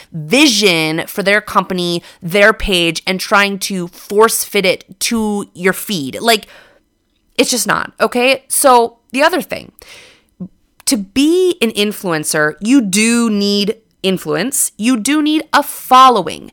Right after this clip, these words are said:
And again, going back to point number two, that fake is still fake. Sure, you can buy followers. Absolutely. Go ahead, honey. You go buy your hundred thousand followers and see where it gets you.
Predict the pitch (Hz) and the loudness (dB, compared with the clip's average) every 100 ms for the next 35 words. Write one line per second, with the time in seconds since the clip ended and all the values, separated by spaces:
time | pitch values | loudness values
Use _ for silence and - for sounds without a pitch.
0 | _ _ - 247 254 196 208 262 196 196 | _ _ -2 0 0 -2 0 2 0 -2
1 | 196 202 220 247 220 226 233 - 220 202 | -6 -2 -2 0 0 0 0 -8 -8 -8
2 | 196 185 180 180 - 285 285 220 - - | -6 -6 -4 -6 -4 0 0 0 -4 -6
3 | - 151 175 - - 202 240 - 262 285 | -10 -6 -6 -8 -2 0 0 0 0 0
4 | - 285 294 - - _ - - 254 185 | 0 -2 -2 -2 -10 _ -6 0 0 0
5 | 233 302 262 202 220 - 180 139 123 - | -4 -4 0 2 2 2 -2 0 -6 0
6 | 196 208 202 170 160 156 180 196 208 185 | 0 2 -4 -4 -6 0 0 2 0 0
7 | 185 160 151 - 156 160 240 254 262 202 | -4 -4 -8 -12 -14 -6 -4 2 2 4
8 | 214 202 196 - 190 190 185 175 175 175 | 4 4 0 -4 -4 -4 -4 0 0 -2
9 | 165 165 160 151 151 190 175 - 208 190 | -2 0 2 -2 -6 -6 -4 -4 -2 -2
10 | 175 - 156 143 - - | -4 -4 -8 -8 -10 -12